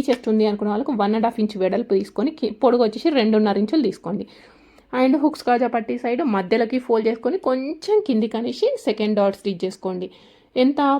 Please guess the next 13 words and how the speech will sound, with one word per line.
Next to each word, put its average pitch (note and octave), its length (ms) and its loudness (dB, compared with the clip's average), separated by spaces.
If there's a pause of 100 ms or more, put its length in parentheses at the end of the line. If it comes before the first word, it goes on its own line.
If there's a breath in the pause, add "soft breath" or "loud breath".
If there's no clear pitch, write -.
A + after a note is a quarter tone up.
(120)
పావు A3 240 8
ఇంచు G#3 180 -2
డిఫరెన్స్‌తో. G3 400 -6 (160)
పొడుగు C4 220 2
ఎంత C4+ 160 0
తీసుకోవాలి, C4 360 -2 (180)
రెండున్నర G3 440 0
ఇంచులు. - 200 -12 (160)
ఇవి G#3+ 180 -2
రెండు G#3 240 2
తీసుకున్న A3+ 360 -6
తర్వాత B3 200 -4 (160)
ఎగ్జాక్ట్గా A3 480 -6